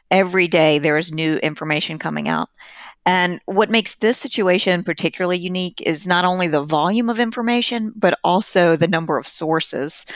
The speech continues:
of information, some more reliable than others. So one of the things that makes me really proud of the work that our team is doing is the commitment to vetting the information from various sources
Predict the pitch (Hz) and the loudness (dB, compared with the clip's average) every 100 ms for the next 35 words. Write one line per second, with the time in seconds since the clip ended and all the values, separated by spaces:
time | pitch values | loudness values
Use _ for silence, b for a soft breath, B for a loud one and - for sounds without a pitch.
0 | B B - 170 139 151 151 - 160 - | B B 0 2 0 -2 -6 -4 -4 -4
1 | 190 - B - 247 226 220 220 214 214 | -6 -10 B -2 2 4 2 0 -2 -4
2 | 190 185 180 175 165 165 156 156 147 151 | -4 0 2 4 4 4 4 4 2 2
3 | 151 143 - - - - 226 277 294 254 | 2 0 -4 -8 -14 -4 0 2 2 0
4 | 202 185 180 - - 180 170 - 180 175 | 0 0 -2 -8 -4 0 2 2 0 0
5 | - 180 170 165 165 160 _ - 196 202 | 0 -2 2 4 2 -2 _ -4 2 2
6 | 196 - 165 160 170 165 - 151 160 160 | 2 2 2 4 4 2 0 0 2 2
7 | - 160 147 151 - 160 151 147 165 165 | 0 0 2 2 -2 -4 -4 0 2 2
8 | 170 160 165 165 156 - 196 175 208 214 | 0 2 0 2 -2 -2 -4 0 0 0
9 | 208 196 - - - - 180 160 143 160 | -2 -2 -6 -14 -6 0 4 4 2 2
10 | 208 254 240 220 202 180 156 151 - 175 | 4 2 2 0 0 -2 0 -2 -2 -2
11 | 202 208 175 160 165 180 208 208 - 156 | -4 -6 -4 -2 0 0 0 -4 -4 -6
12 | - 156 160 | -4 -6 -8